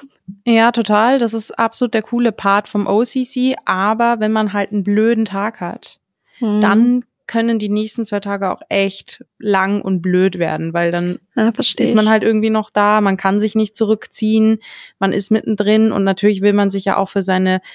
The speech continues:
Speaker 1: Freunde, Teamkollegen, Teamkolleginnen, wen auch immer mitfreuen und mitfeiern und das fällt natürlich sehr schwer, wenn man ne-, selber keinen guten Tag hatte. Ähm, deswegen, ja, jetzt, ich will quasi,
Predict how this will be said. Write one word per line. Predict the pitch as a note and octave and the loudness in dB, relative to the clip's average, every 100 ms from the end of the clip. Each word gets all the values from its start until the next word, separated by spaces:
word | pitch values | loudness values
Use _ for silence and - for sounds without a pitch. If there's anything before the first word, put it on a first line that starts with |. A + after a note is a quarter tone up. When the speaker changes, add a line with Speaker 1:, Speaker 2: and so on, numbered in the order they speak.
| - | -20
Speaker 1:
Freunde, | - G3+ G#3 G#3+ | -2 2 2 2
Teamkollegen, | G3+ G#3+ G#3+ A3 G3+ G3 G3 | 0 -2 2 2 2 0 -2
Teamkolleginnen, | G#3+ G#3+ G3+ G3+ G3 F#3+ F#3 - | -2 0 2 2 2 0 -2 -4
wen | F#3+ F#3+ | -4 -2
auch | F#3+ | -2
immer | G#3 G3+ | 0 2
mitfreuen | F#3+ A#3+ - - F#3+ F#3+ F#3+ G3+ | 4 2 0 -2 2 4 4 2
und | F#3+ G3 | 0 0
mitfeiern | A3 - F3 F3 F3+ F#3 | -2 -2 -2 0 0 0
und | F#3 F#3 | 0 -2
das | F#3+ | -2
fällt | - F#3+ | 0 0
natürlich | G3 F#3+ G3 F3+ | 0 -2 -2 -2
sehr | F#3+ F#3 | -2 -2
schwer, | F3+ G3 F#3+ F#3 | 2 2 2 2
wenn | F#3 | 0
man | F3+ | 0
ne-, | F3+ - | 0 0
selber | F#3+ F#3 F#3 | 0 2 0
keinen | - F#3 | 0 0
guten | F#3 F#3 | 0 -2
Tag | F3+ F3+ F#3 - | -4 -2 -2 -2
hatte. | E3 - F3+ A3 - - - - - | -6 -2 -2 -2 -8 -20 -20 -20 -4
Ähm, | F#3 F3+ F3+ F#3 | 2 4 4 2
deswegen, | F#3 - G#3 G3 G3 G3+ G3 - | 0 0 2 2 2 2 -2 -4
ja, | F#3 - - | -2 -2 -2
jetzt, | F#3 - | -4 -6
ich | - - G3+ | -14 -6 0
will | G#3 G#3+ G#3+ | 2 2 0
quasi, | - G3 F#3 G3 G3 G3 G3 | 0 0 0 0 0 0 -2